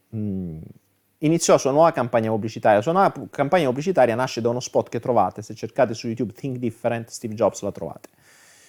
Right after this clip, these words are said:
Uno spot in cui c'erano tutti i grandi innovatori, eh, Nelson Mandela, se non ricordo male, Gandhi,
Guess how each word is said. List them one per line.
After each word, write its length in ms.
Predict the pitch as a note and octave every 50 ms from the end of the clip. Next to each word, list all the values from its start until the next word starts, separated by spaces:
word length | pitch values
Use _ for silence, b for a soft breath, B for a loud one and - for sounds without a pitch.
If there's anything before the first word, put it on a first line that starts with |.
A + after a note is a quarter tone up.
| b b b b b b b b b b
Uno 160 | E3 F3+ G3
spot 360 | G3 - - C4 C4+ C4 - -
in 140 | E3+ E3
cui 380 | D#3+ - - G#3+ G3+ E3 C3+ A#2+
c'erano 600 | - - - G#3 G3 F3 D3+ C#3 C3+ B2+ B2+ -
tutti 300 | _ D#4+ F4 - - F3
i 80 | D#3 C3
grandi 760 | C3+ C#3 C#3+ C#3 B2+ A#2+ B2+ B2+ A#2+ A#2+ A#2 A2+ A2 - - _ _ _ _ _ _ _ _ _ _
innovatori, 800 | - D3+ D3+ D3 D3 C3 - G#3+ - A3 A#3 F#3 B2 G2 F2+ E2+ - - - _ _ _ - - -
eh, 400 | F#2+ F2+ E2+ E2 E2 D2+ D#2+ C2+ A1 G#1 G#1 G1+ G1+ G1+ G1+ G1+ G1+ _ - _ - _ - - _ - - _ -
Nelson 340 | G2+ G2 - - G#2 G2+ G2
Mandela, 600 | G2 F#2 E2+ F2 F2+ A2 B2+ C3+ B2+ B2 A#2+ A#2
se 100 | - -
non 80 | A2+ G#2
ricordo 380 | G2 G2 - G2 F#2+ F#2+ E2
male, 380 | F2 G#2 A#2 A#2 A#2 G#2+ F#2+ F#2
Gandhi, 640 | F2+ G2+ G#2+ A2 A2 A2+ A#2+ A#2 A2 A2+ G#2+ G#2 A2+